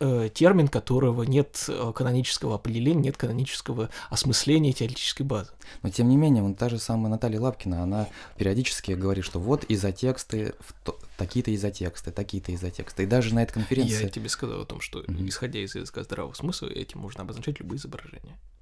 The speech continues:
Speaker 1: печатные.
Speaker 2: Ну что ж, там, допустим, э, портрет или гравюру ты же не будешь называть изотекстом?
Speaker 1: Ну, не знаю. Я по-, по-, я еще раз повторюсь. Термин паленый, термин из, без внятного теоретического обоснования.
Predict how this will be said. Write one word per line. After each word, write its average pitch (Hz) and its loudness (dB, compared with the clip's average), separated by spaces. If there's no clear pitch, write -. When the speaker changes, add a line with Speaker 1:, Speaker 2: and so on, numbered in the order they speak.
Speaker 1:
печатные. - -12
Speaker 2:
Ну 92 -4
что - -6
ж, 80 -8
там, 87 -4
допустим, 90 -4
э, 90 -2
портрет 104 0
или 98 -2
гравюру 98 0
ты 95 -4
же 92 -2
не 95 2
будешь 110 0
называть 104 0
изотекстом? 90 -4
Speaker 1:
Ну, 95 -12
не 98 -10
знаю. 87 -12
Я 110 -8
по-, 117 0
по-, 123 -2
я 117 -2
еще 107 -4
раз - -8
повторюсь. - -12
Термин 156 6
паленый, 113 0
термин 120 -2
из, 107 -4
без 110 -6
внятного 113 -8
теоретического 98 -10
обоснования. 104 -10